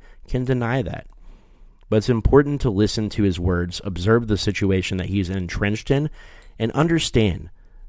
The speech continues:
that for people like Payne, things always work out for the best. Right now, it's difficult to see the light at the end of the tunnel, but patience, trust in doing the right thing the right way, and understanding how the universe rewards said actions.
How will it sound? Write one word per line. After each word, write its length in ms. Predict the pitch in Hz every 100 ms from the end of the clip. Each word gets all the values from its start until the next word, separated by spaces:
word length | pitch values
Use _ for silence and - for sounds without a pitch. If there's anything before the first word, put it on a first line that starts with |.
| -
that 240 | - 101 -
for 120 | 101
people 320 | - 120 123
like 200 | 107 95
Payne, 420 | - 95 104 113 -
things 240 | 107 98
always 400 | - 90 90 82
work 180 | 90 -
out 200 | 85 85
for 80 | 85
the 100 | 82
best. 460 | 82 - - - - - - - - - - 101
Right 220 | 104 110
now, 300 | 113 107 107
it's 180 | 98 -
difficult 480 | 113 110 - 120 -
to 80 |
see 440 | - - 120 107 95
the 140 | 90
light 260 | 87 87 90
at 100 | 87
the 120 | 92
end 100 | 92
of 80 | 85
the 80 | 85
tunnel, 300 | 90 85 85
but 220 | 82 -
patience, 720 | - 104 - 95 87 - - - - -
trust 400 | - 123 123 113
in 140 | 107
doing 300 | 101 104 101
the 80 | 92
right 240 | 87 87 -
thing 220 | 92 87
the 80 | 90
right 300 | 90 95 87
way, 320 | 98 87 85 - -
and 140 | - 98
understanding 640 | 117 139 151 143 131 120
how 180 | 98 104
the 80 | 95
universe 480 | 98 95 92 92 98
rewards 440 | 90 87 90 85
said 240 | - 90
actions. 600 | 82 82 - - - -